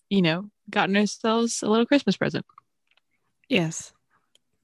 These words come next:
Speaker 2: And I, I'd like to thank Stephanie, uh, for her extensive research and, uh, eye for detail on, um, with a proper investment to go with in terms of a,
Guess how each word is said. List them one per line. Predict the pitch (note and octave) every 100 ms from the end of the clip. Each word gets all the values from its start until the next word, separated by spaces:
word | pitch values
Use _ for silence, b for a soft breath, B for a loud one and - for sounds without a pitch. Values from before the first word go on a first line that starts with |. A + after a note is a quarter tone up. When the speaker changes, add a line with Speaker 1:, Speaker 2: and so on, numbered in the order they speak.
| _ _ -
Speaker 2:
And | E3+ D#3
I, | D#3 E3
I'd | F3+ F3+
like | F3+
to | - F3
thank | E3+ E3 -
Stephanie, | - E3 D#3+ E3+ E3+ E3 D#3+
uh, | D#3+ D#3 D#3+ b b b b b _ -
for | E3+ D#3+
her | E3+ D3+ C3+
extensive | C#3 - E3 D#3 D#3+ D#3 D3+
research | A3+ A3 G3 F3+ E3+ - -
and, | E3+ E3 E3 E3
uh, | D#3 D#3 D#3 D3+
eye | D#3+ E3
for | D#3+ D#3+
detail | D#3 D#3 - D#3 D3
on, | C#3+ D3 C#3+ C#3+ - B B B B _ F#3
um, | F3 D#3 D3+ _ _ F#3
with | F3
a | D#3
proper | - E3 - D3+
investment | D3+ C#3+ D3+ - B2+ - - -
to | D#3
go | D3 C#3+
with | - D#3
in | D3
terms | - D3 C#3+ -
of | C#3+
a, | C#3+ C3+